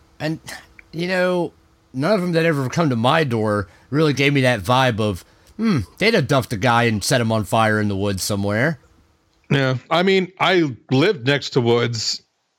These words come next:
Speaker 2: answered the door in my boxer shorts when, when they rang, and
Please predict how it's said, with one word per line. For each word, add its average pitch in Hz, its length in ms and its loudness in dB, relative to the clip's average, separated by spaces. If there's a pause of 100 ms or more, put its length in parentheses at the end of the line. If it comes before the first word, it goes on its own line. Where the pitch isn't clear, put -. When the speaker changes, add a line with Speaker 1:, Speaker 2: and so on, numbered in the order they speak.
(260)
Speaker 2:
answered 165 320 0
the 147 120 2
door 143 560 2 (140)
in 143 120 2
my 139 160 2
boxer 139 420 0
shorts 123 540 0 (400)
when, 127 300 0
when 127 260 2
they 123 160 2
rang, 120 560 0 (640)
and 127 640 0